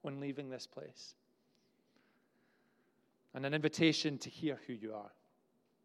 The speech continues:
Not the lies. Perhaps the family dysfunction has tarred you with words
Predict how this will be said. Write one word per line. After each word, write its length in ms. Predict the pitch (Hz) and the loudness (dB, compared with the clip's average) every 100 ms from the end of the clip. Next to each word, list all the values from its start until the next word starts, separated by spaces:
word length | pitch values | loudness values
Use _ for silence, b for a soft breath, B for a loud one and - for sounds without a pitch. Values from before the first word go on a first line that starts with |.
| _ _ _ _ _ _ _ _ _ | _ _ _ _ _ _ _ _ _
Not 160 | 147 165 | -4 0
the 60 | |
lies. 560 | 147 120 123 151 - - _ _ _ _ _ _ _ _ _ _ _ _ _ _ _ _ _ _ _ b b b b | 2 4 4 0 -4 -18 _ _ _ _ _ _ _ _ _ _ _ _ _ _ _ _ _ _ _ b b b b
Perhaps 360 | - 123 151 - | -12 0 0 0
the 60 | - | -2
family 380 | - 147 139 | 4 4 4
dysfunction 680 | 127 123 - 139 127 - 123 | -2 -4 -2 -4 -2 -4 -2
has 180 | 120 - | -4 -6
tarred 400 | - 127 135 123 | -4 0 0 -2
you 140 | 120 | -6
with 200 | 110 - | -6 -8
words 500 | 123 117 117 - - | -6 -6 -8 -14 -14